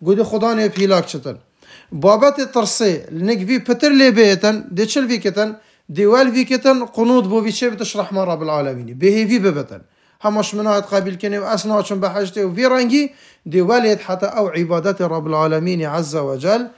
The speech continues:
بهلتن. بابت الرجاء لنکوی پتر لی بیتن، یه هیوی او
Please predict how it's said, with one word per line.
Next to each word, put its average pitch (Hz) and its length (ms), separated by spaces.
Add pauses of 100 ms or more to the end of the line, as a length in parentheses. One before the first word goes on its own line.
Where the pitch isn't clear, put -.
(380)
بهلتن. 143 720 (380)
بابت 208 420
الرجاء 208 760 (340)
لنکوی 196 800 (200)
پتر 233 260
لی 294 240
بیتن، 214 500
یه 233 140
هیوی 220 460
او 214 340